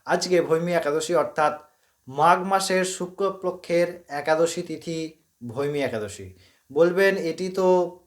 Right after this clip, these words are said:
ফেব্রুয়ারি মাস চলছে, আহ, শ্রীহরি, ফাল্গুন মাস চলছে, ফেব্রুয়ারি ইংরেজি মাস, ফাল্গুন মাস চলছে, তাহলে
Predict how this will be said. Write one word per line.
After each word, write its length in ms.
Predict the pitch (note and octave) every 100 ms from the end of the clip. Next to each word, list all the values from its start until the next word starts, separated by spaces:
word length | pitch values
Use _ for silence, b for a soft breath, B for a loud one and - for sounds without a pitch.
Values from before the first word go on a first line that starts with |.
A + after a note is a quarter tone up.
| _
ফেব্রুয়ারি 520 | D#3 D#3 F3 F#3 F3+
মাস 240 | F#3 F3+
চলছে, 580 | - F3 E3+ E3+ D#3 D#3 - _ _ _ _ _ _
আহ, 200 | A2+ A#2+
শ্রীহরি, 560 | A#2+ E3 D#3+ C3+ D#3+ - _ _ _ _
ফাল্গুন 340 | D3+ F3+ G#3
মাস 240 | G#3 F#3+ F#3+
চলছে, 320 | D#3 B2 F#3
ফেব্রুয়ারি 420 | F3+ E3+ F3 E3+
ইংরেজি 360 | E3 D#3+ C#3+ D3
মাস, 260 | F3+ B3+
ফাল্গুন 340 | - D#3+ D#3+ D3+
মাস 180 | B2+ -
চলছে, 320 | G#2+ F#2+ C#3+
তাহলে 520 | C3+ D#3 F3 F#3